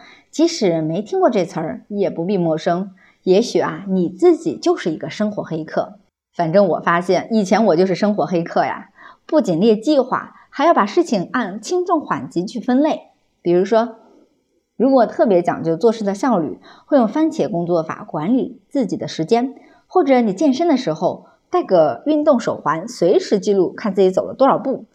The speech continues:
你做的就是生活黑客们推崇的事儿。生活黑客们的理念是积极利用科技和工具提升自我、系统化的生活。这种思维方式也挺可怕的，把一切事物看作是系统，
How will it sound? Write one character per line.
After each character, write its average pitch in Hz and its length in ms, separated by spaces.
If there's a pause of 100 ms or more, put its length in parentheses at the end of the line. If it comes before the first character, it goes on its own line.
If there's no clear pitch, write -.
(260)
你 226 160
做 294 240
的 160 280
就 349 120
是 262 120
生 202 200
活 175 140
黑 185 160
客 185 160
们 156 180
推 - 160
崇 156 180
的 175 100
事 - 100
儿。 - 140 (320)
生 320 260
活 196 160
黑 220 100
客 262 160
们 208 140
的 180 80
理 156 120
念 190 220
是 175 420
积 320 160
极 269 140
利 175 160
用 165 240
科 330 200
技 277 180
和 196 120
工 262 240
具 262 160
提 - 280
升 339 180
自 262 140
我、 175 280
系 - 200
统 160 180
化 160 100
的 160 80
生 160 240
活。 - 280 (800)
这 370 120
种 226 200
思 - 120
维 185 160
方 202 240
式 185 240
也 170 200
挺 254 120
可 - 160
怕 - 280
的， - 180 (420)
把 214 140
一 214 140
切 285 160
事 277 160
物 226 180
看 247 240
作 202 80
是 202 160
系 247 220
统， - 260